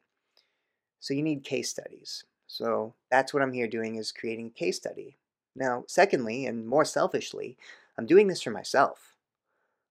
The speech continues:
I'm doing this because I want to improve my life. I want to step into my role as an individual in the world.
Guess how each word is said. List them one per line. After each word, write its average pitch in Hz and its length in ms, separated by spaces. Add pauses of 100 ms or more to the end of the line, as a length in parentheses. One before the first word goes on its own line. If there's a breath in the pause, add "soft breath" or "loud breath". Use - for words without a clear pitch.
(100)
I'm 104 160
doing 147 220
this 139 160
because 113 400 (140)
I 123 100
want 127 360 (180)
to 131 100
improve 117 360
my 101 120
life. 107 460 (840)
I 113 60
want 123 280
to 123 180
step 131 320
into 139 200
my 123 200
role 110 560 (480 soft breath)
as 113 80
an 123 80
individual 120 920 (300)
in 123 100
the 117 80
world. 110 540